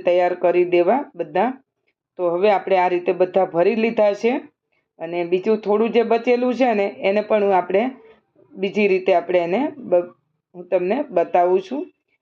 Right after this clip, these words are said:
અને હવે જે આપણે આ સાઈડ પર જે ચોટેલા છે ને, એને આપણે આ રીતે ટીશ્યુથી આપણે એને સાફ કરી લઈશું. એટલે આપણું જે આ આઈસ્ક્રીમ છે, એટલો દેખાય ને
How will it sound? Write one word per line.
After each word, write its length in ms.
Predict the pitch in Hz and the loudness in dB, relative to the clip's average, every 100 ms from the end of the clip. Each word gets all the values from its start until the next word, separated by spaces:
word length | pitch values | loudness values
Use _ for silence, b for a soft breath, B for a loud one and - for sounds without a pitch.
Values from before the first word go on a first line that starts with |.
| _ | _
અને 160 | 175 175 | -10 -6
હવે 240 | 160 185 214 | -2 0 2
જે 160 | 214 208 | 2 2
આપણે 280 | 190 196 190 | 0 0 0
આ 120 | 185 | 0
સાઈડ 320 | 185 180 185 - | 2 0 0 2
પર 160 | 196 185 | 2 2
જે 160 | 185 185 | 0 0
ચોટેલા 540 | 196 196 214 214 214 | 0 0 0 2 0
છે 140 | 220 214 | 0 0
ને, 120 | 185 | 2
એને 140 | 180 | 2
આપણે 260 | 170 160 180 | 0 2 2
આ 120 | 170 | 2
રીતે 300 | 170 175 180 220 254 _ _ _ _ _ | 2 0 0 0 -2 _ _ _ _ _
ટીશ્યુથી 480 | 196 185 196 185 202 | -14 -10 -8 -2 2
આપણે 260 | 170 175 175 | 2 2 0
એને 180 | 175 277 - | 0 -4 -6
સાફ 320 | - 190 160 - | -4 0 0 0
કરી 260 | 175 165 165 | 0 2 2
લઈશું. 460 | 165 165 165 - - _ _ _ _ - | 0 0 -4 -10 -12 _ _ _ _ -18
એટલે 220 | 170 180 | -4 0
આપણું 320 | 170 180 170 170 _ _ _ 180 | 0 -2 -6 -6 _ _ _ 0
જે 80 | |
આ 260 | 165 160 156 | 2 2 2
આઈસ્ક્રીમ 560 | 147 165 170 - 196 196 | 0 0 -2 -2 -2 0
છે, 120 | 190 | 0
એટલો 320 | 185 - 196 | 0 0 0
દેખાય 440 | 185 185 185 214 214 | 2 0 0 -2 0
ને 140 | 180 | -4